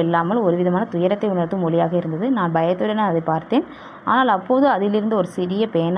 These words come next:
விழுந்தது. அதை எடுத்து பார்த்தபோது என் பாட்டியின் பெயருடன் ஒரு தேதியும் இருந்தது. ஆயிரத்தி தொள்ளாயிரத்தி அறுபத்தி ஏழு இந்த மாதிரி பெயரோட தேதி இருந்திருக்கு, அந்த வருஷம் இருந்திருக்கு. அதில் சிறிய எழுத்துக்களால் எழுதப்பட்ட ஒரு வரி இருந்துச்சு. அதாவது, "என் நினைவுகளை தாங்கும் மரம்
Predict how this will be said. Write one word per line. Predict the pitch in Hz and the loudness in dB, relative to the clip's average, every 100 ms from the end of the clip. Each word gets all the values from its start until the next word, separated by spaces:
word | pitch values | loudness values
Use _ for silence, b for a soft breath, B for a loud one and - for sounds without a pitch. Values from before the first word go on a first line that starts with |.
| 185 | 0
விழுந்தது. | 180 170 165 233 | -2 -2 0 0
அதை | 240 180 | 2 2
எடுத்து | 175 208 233 | 2 0 -2
பார்த்தபோது | 285 208 180 180 190 | 0 -2 0 -2 0
என் | 185 175 | -2 -2
பாட்டியின் | 165 190 226 233 | -2 0 0 0
பெயருடன் | 226 175 170 208 | 2 0 0 -2
ஒரு | 180 160 | -2 -2
தேதியும் | 170 180 196 185 | -2 -2 -2 -2
இருந்தது. | 165 156 240 - B B B | -4 -2 -2 -4 B B B
ஆயிரத்தி | - 185 208 208 | -2 0 0 2
தொள்ளாயிரத்தி | 185 170 202 | 0 2 0
அறுபத்தி | 165 170 175 | 0 0 0
ஏழு | 170 | -2
இந்த | - | 0
மாதிரி | 180 180 - - | 0 -2 -4 0
பெயரோட | 185 185 202 262 | 2 2 0 0
தேதி | 190 185 190 | 0 0 0
இருந்திருக்கு, | 170 160 202 | 0 0 -2
அந்த | 208 | 0
வருஷம் | 165 156 185 | 0 0 -4
இருந்திருக்கு. | 160 151 - - B B B | -2 -4 -6 -12 B B B
அதில் | 202 208 | 0 0
சிறிய | 180 247 277 269 208 | 0 2 4 4 2
எழுத்துக்களால் | 185 185 190 202 | 0 0 0 2
எழுதப்பட்ட | 185 185 180 196 214 | 2 2 0 0 2
ஒரு | 165 | 2
வரி | 156 156 185 | 2 0 0
இருந்துச்சு. | 165 160 170 | 0 0 0
அதாவது, | 165 190 | 0 0
"என் | 214 | 0
நினைவுகளை | 165 170 208 220 220 | 0 0 -2 -2 -2
தாங்கும் | 214 170 202 | 0 0 0
மரம் | 190 165 | 0 0